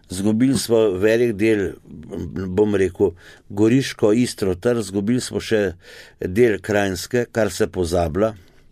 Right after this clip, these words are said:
tretjino ozemlja pravzaprav, ne. In to je bilo grozno. Dobili smo pravzaprav nekje kot Prekmurje,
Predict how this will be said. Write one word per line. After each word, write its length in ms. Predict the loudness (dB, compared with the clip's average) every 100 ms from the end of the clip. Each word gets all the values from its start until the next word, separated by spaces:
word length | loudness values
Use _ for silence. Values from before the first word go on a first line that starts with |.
| -20 -20 -20 -20 -20 _
tretjino 440 | 0 2 2 2
ozemlja 460 | 2 4 2 2 0
pravzaprav, 720 | 0 -2 0 -2 0 -2 0
ne. 200 | -4 -6 -10 _ -20 -20 -10
In 440 | 2 4 6 6 2 -2 -16 _ _ _ _ -20 _ _ _ _ _ _ -14 -12 0
to 100 | 2
je 60 |
bilo 140 | 2 2
grozno. 540 | 2 2 0 -4 -4
Dobili 360 | 0 2 4 2
smo 160 | 2
pravzaprav 560 | 2 2 2 0 2 2
nekje 300 | 2 0 0
kot 240 | 2 -2
Prekmurje, 640 | 0 -2 0 0 2 2 2